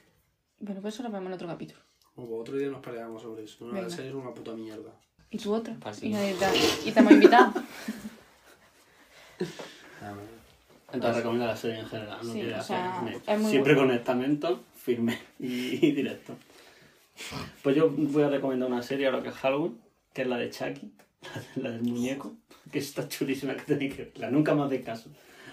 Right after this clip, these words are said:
Speaker 4: Tenéis que verla, está muy chula.
Speaker 2: Yo no veo nada.
Speaker 4: Y te recomiendo, <laughs> yo no veo nada.
Speaker 2: Yo no veo nada.
Speaker 4: Y te recomiendo el gin tonic.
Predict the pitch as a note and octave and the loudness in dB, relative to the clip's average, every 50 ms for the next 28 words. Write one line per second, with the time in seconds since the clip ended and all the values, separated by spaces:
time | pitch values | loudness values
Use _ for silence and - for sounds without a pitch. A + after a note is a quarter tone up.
0 | - - _ - A#2+ B2 A2+ - A2 G#2 F#2+ F#2+ G#2 - A2+ A#2 A2+ A2+ A2+ - | -20 -16 _ -8 -8 -8 -6 -8 -8 -8 -8 -10 -12 -10 -8 -8 -6 -6 -8 -8
1 | - A#2 A2+ - A#2+ - A#2+ C3 C3+ B2+ A#2 A2+ A2+ A2 G#2+ G#2+ G#2 G#2 G2+ - | -10 -10 -10 -10 -12 -10 -8 -6 -6 -6 -4 -6 -6 -6 -6 -10 -12 -14 -16 -18
2 | - _ _ _ _ _ _ _ - - - - - - - _ _ _ - C#3 | -20 _ _ _ _ _ _ _ -20 -20 -20 -20 -20 -20 -20 _ _ _ 2 4
3 | C3 C3 C3 B2+ B2 B2 A#2+ B2+ B2 C3 C#3 D3+ E3 F3 F3+ G3 B3 C4+ - - | 6 6 6 6 6 4 2 2 4 4 4 4 6 4 4 2 2 -2 -6 -10
4 | - - - - - - - - D#3+ - - D3 C#3 C3 B2 B2 A#2 A#2 A2+ A2+ | -10 -12 -16 -16 -16 -12 -4 -2 -2 0 2 4 4 4 4 2 0 -2 -4 -8
5 | A2+ A2+ A2+ - - - B2+ C#3 C#3 B2+ A#2+ A2 G#2+ A#2 B2 B2 A#2 G#2+ A2 A2 | -10 -16 -18 -20 -14 -6 -4 -4 -4 -4 -6 -10 -10 -8 -8 -8 -8 -8 -10 -12
6 | A2 A#2 A#2+ B2 A#2+ A2+ G#2+ G#2+ G#2+ - - - D3+ - - - D3 C3 C3+ C3+ | -12 -12 -12 -12 -12 -12 -12 -14 -14 -16 -16 -18 -18 -18 -6 -2 0 2 2 4
7 | C3 C3 B2+ B2+ B2+ C3+ C3+ C#3+ D3+ D#3 C#3 B2+ A#2 A2+ - - F#2+ E2 D2+ | 2 2 2 2 0 2 2 2 2 2 2 0 -2 -4 -4 -8 -10 -10 -12